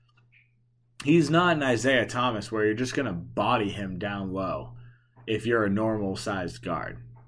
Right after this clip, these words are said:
He's not the five-foot-nine Isaiah Thomas that gets destroyed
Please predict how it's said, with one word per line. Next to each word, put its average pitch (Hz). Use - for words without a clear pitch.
He's 135
not 135
the 117
five-foot-nine 104
Isaiah 104
Thomas 98
that 101
gets 104
destroyed 135